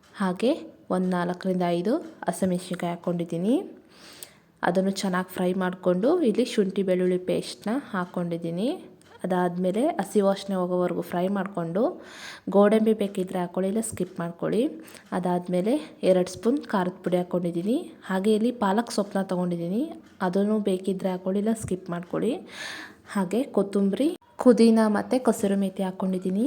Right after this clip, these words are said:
ಅದಾದಮೇಲೆ ಎರಡು ಸ್ಪೂನ್ ಧನಿಯಾ ಪೌಡರ್ನ ಹಾಕ್ಕೋತಾ ಇದ್ದೀನಿ. ಅದಾದಮೇಲೆ ಚಿಕನ್ ಬಿರಿಯಾನಿ ಪೌಡರ್ ಹಾಗೆ ಗರಂ ಮಸಾಲ ಹಾಕ್ಕೊಂಡಿದ್ದೀನಿ. ಎಲ್ಲ ಒಂದು ಎರ-, ಎರಡೆರಡು ಸ್ಪೂನ್ ಹಾಕ್ಕೊಂಡಿದ್ದೀನಿ. ಅದನ್ನು ಚೆನ್ನಾಗಿ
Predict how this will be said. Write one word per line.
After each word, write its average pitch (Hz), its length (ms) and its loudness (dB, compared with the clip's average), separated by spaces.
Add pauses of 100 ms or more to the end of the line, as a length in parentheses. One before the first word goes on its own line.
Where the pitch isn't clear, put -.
(220)
ಅದಾದಮೇಲೆ 190 560 0 (280)
ಎರಡು 190 260 4
ಸ್ಪೂನ್ 277 340 2 (800)
ಧನಿಯಾ 208 280 4 (100)
ಪೌಡರ್ನ 190 480 0
ಹಾಕ್ಕೋತಾ 185 400 -8
ಇದ್ದೀನಿ. 185 280 -2 (440)
ಅದಾದಮೇಲೆ 185 560 0 (380)
ಚಿಕನ್ 196 440 0
ಬಿರಿಯಾನಿ 185 480 0 (720)
ಪೌಡರ್ 190 420 2 (520)
ಹಾಗೆ 185 320 -2 (600)
ಗರಂ 196 300 2
ಮಸಾಲ 185 340 -4
ಹಾಕ್ಕೊಂಡಿದ್ದೀನಿ. 180 600 -2 (180)
ಎಲ್ಲ 202 100 0 (100)
ಒಂದು 196 140 2 (120)
ಎರ-, 185 140 2 (140)
ಎರಡೆರಡು 190 460 6
ಸ್ಪೂನ್ 185 360 -2
ಹಾಕ್ಕೊಂಡಿದ್ದೀನಿ. 175 560 -4 (100)
ಅದನ್ನು 185 300 -2
ಚೆನ್ನಾಗಿ 185 360 -2